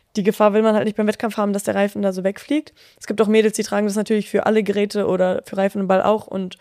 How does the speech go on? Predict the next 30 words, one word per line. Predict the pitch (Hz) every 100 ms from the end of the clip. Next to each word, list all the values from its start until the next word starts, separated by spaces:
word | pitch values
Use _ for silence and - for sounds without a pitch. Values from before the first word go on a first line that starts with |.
| - - - _ _ -
ich | 208
kann | 220
mir | 214
das | 202
nicht | 226 233
vorstellen, | 247 254 254 277 - -
weil, | 208 196 190 - - _ _ _ -
wie | 190 196
gesagt, | 202 196
ich | 190
will | 196
das | 196
Risiko | 240 -
nicht | 214
eingehen. | - 240 262
Auch | 247
im | 202
Training | - 226 220 208
ziehe | 202
ich |
normalerweise | 202 196 196 196 190
meine | 196 196
Leggings | 196 196 196 -
aus, | 196 196 190
wenn | 190
ich | 190
Ball | 202 196
oder | 190
Reifen | 196 208 226
mache. | 269